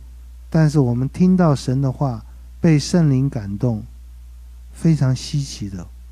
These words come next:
我们相信了，神就非常喜悦。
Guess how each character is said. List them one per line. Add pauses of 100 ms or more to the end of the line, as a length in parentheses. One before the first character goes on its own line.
(240)
我
们
相
信
了， (880)
神
就
非
常
喜
悦。